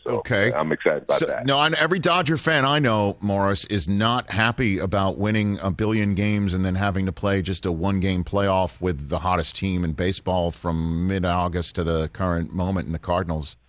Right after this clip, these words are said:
Speaker 2: Not happy about that at all, you know?
Speaker 1: You know what?
Speaker 2: So.
Speaker 1: It's, it's, it's, it's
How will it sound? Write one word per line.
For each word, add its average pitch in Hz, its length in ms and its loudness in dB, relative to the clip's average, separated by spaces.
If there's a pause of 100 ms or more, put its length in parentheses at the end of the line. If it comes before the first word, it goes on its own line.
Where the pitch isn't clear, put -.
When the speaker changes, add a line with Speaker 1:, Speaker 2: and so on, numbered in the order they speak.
(300)
Speaker 2:
Not 92 160 2
happy 92 260 0
about 82 240 -2
that 80 180 -2
at 73 80 -4
all, 80 360 -8 (160)
you 85 100 -4
know? 80 320 -2
Speaker 1:
You 180 180 2
know 277 140 -2
what? 277 60 -10 (160)
Speaker 2:
So. 76 160 -6
Speaker 1:
It's, 202 140 -2 (100)
it's, 208 140 0 (100)
it's, 226 220 -2
it's 202 120 -2